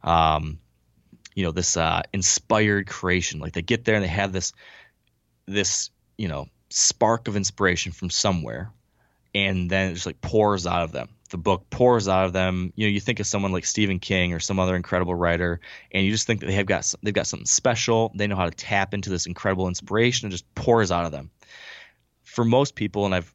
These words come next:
I've studied a lot of writers and read about a lot of people's processes, and for most people, it's not the case. Usually it's like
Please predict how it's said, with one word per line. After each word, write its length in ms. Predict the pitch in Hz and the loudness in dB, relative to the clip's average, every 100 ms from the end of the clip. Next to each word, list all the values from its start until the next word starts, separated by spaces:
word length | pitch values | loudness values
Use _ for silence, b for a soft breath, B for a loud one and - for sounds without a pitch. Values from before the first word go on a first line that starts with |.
| _ | _
I've 220 | - - - | -18 -14 -8
studied 300 | - 110 101 | 0 2 2
a 40 | |
lot 160 | 90 87 | 2 -2
of 80 | |
writers 480 | 85 87 87 87 85 | -2 -2 -2 -2 -4
and 200 | 80 80 87 | -6 -8 0
read 220 | 98 92 | 0 2
about 180 | 90 90 | 0 -2
a 80 | |
lot 100 | 87 | -2
of 60 | 85 | -6
people's 300 | - 90 87 | -6 -6 -6
processes, 640 | - 87 85 - 90 85 | -2 0 0 -2 -2 -2
and 100 | 85 | -2
for 100 | - | 0
most 220 | 107 135 127 | 2 2 2
people, 160 | 110 | 0
it's 120 | 95 | 0
not 120 | 92 87 | -2 -4
the 60 | |
case. 340 | - - 62 - | -6 -8 -8 -4
Usually 360 | 98 117 113 | 0 2 4
it's 260 | 101 95 - | 2 0 -6
like 260 | 92 87 | -2 -2